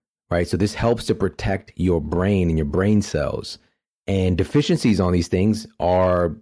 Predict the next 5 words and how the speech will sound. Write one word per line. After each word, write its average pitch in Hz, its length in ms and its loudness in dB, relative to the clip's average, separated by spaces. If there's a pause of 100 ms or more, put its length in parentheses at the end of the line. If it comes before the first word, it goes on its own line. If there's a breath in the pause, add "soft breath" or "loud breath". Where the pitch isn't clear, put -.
(340)
seen 107 360 2
correlated 101 580 2
with 90 280 0 (500)
Alzheimer's, 82 920 -2 (340)
dementia, 85 720 -2